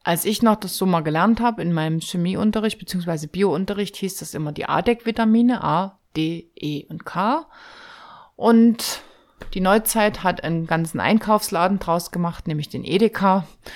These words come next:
Und wenn wir in unserer sächsischen Sprache bleiben, <laughs> dann brauchen wir das zweite E für ein bisschen Mehl, also ein bisschen Fett. Und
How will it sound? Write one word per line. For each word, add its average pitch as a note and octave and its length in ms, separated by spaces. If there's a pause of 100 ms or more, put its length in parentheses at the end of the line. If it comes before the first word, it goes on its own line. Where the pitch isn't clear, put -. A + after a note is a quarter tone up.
(440)
Und E3+ 100
wenn E3+ 100
wir E3 80
in C#3+ 80
unserer F#3+ 260
sächsischen G3 520
Sprache D#3+ 440
bleiben, G#3 480 (640)
<laughs> - 720
dann C4 140
brauchen G#3+ 340
wir A3 320 (200)
das - 280
zweite B3 380
E G3 460 (440)
für - 100
ein D3 120
bisschen - 520
Mehl, C#3 540 (680)
also C#3+ 300
ein C#3+ 160
bisschen - 380
Fett. A#3 240 (200)
Und G3 300